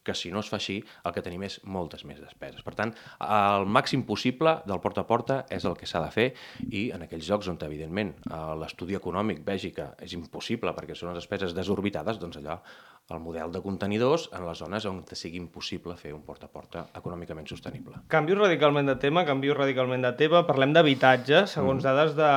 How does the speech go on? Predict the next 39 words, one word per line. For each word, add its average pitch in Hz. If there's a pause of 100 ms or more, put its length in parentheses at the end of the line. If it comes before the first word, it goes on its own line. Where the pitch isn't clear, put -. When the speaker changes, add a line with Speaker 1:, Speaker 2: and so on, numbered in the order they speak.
(120)
Speaker 2:
la 123
Generalitat, 127
el 123
cost 143
d'un 151
lloguer 139
mensual 139
d'un 131
pis 135
a 131
Sant 120
Pol 156
ha 123
passat 135
dels 135
sis-cents 135
cinquanta 127
euros 127
de 123
mitjana 120
del 120
dos 117
mil 120
deu 151
als 139
vuit-cents 127
cinquanta 139
del 117
dos 120
mil 123
vint-i-dos. 113 (260)
Li 135
preocupen 127
aquestes 131
dades 160
quan 120
les 110
veu? 113
Speaker 1:
Sí, 98